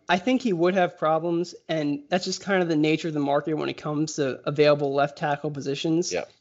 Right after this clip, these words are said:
Speaker 1: If you're a great left tackle, you're very rarely gonna be left on free agency, which is kind of the reason why the Patriots let Solder go in general, where,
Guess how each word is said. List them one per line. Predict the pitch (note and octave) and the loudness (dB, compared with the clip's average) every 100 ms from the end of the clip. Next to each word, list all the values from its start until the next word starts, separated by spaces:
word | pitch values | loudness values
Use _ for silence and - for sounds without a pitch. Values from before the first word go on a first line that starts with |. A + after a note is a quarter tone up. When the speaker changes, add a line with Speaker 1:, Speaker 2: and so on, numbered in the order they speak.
| _ _ - | _ _ -4
Speaker 1:
If | E3 | 4
you're | F#3 F3 | 6 6
a | |
great | E3+ F#3 G#3 | 6 4 6
left | G3 F#3+ | 4 2
tackle, | F#3 E3+ E3+ E3+ E3 - - | 2 0 2 0 -2 -4 -6
you're | D3+ D3+ | -2 -2
very | D3+ F3+ E3+ | 4 4 4
rarely | D3 D#3 D#3+ D#3 D#3 | 4 4 4 4 2
gonna | D3 D3 | 2 0
be | C3+ D3 C#3+ - _ - | 0 0 -2 -4 _ -8
left | E3 D#3+ D#3 | 2 2 4
on | D3 C#3 | -2 -4
free | - D3+ | -4 -2
agency, | C#3+ C3+ C3 C#3 B2+ - - | -2 -4 -8 -8 -8 -12 -10
which | F3 | -6
is | E3 | -2
kind | G#3 F#3 | 2 2
of | |
the | D#3+ | 4
reason | D#3+ D#3 | 2 2
why | D3+ D3 | 0 0
the | |
Patriots | D3 D3 C#3+ C#3 - | -2 -4 -4 -8 0
let | D3 C#3 | 2 2
Solder | - D#3 C#3 | 0 0 0
go | D3+ D3 | 2 2
in | C3+ C3+ | 2 0
general, | D#3 D#3+ B2 A2 | 0 0 -2 -6
where, | C3 B2+ B2+ | -4 -4 -4